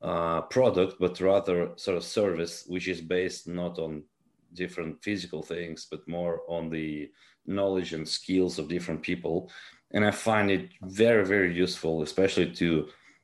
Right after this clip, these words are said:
find what are the critical parts of the system that you need to focus in order to move everything forward,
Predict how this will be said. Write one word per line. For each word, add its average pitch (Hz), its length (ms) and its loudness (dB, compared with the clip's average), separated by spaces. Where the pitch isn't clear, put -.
find 92 580 4
what 113 400 6
are 104 200 10
the 98 120 2
critical 107 440 4
parts 92 440 2
of 80 140 -2
the 80 60 -4
system 87 560 -2
that 82 200 2
you 92 80 4
need 92 200 2
to 90 80 0
focus 90 520 2
in 85 100 0
order 90 240 2
to 87 160 -4
move 90 300 0
everything 95 520 4
forward, 85 420 -2